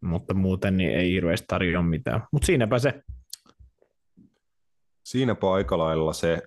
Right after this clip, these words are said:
Speaker 2: ää, aikataulusyys sieltä tää Ä-, Ägäkappi <laughs> tältä, tältä kertaa väliin. Katsotaan vaikka, että mitä, mitä sieltä ilmaantui tossa ensimmäisten lohkovaiheiden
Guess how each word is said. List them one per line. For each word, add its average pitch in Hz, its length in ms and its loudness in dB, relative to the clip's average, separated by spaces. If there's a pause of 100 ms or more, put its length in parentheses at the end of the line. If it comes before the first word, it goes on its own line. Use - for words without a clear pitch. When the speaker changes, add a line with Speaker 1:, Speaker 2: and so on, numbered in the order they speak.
Speaker 2:
ää, 82 340 0 (120)
aikataulusyys 85 760 -2
sieltä 80 280 -2
tää 80 240 0
Ä-, 101 260 -4
Ägäkappi - 640 -4 (120)
<laughs> - 140 -6
tältä, 101 280 -2 (460)
tältä 101 280 0
kertaa 80 580 -2
väliin. 80 340 -2
Katsotaan 78 480 -4
vaikka, 76 360 -4
että 76 180 -6
mitä, 82 220 -2 (480)
mitä 98 260 -2
sieltä 85 600 -2
ilmaantui 82 720 -2
tossa - 380 -4 (140)
ensimmäisten 82 720 -2
lohkovaiheiden 76 880 -2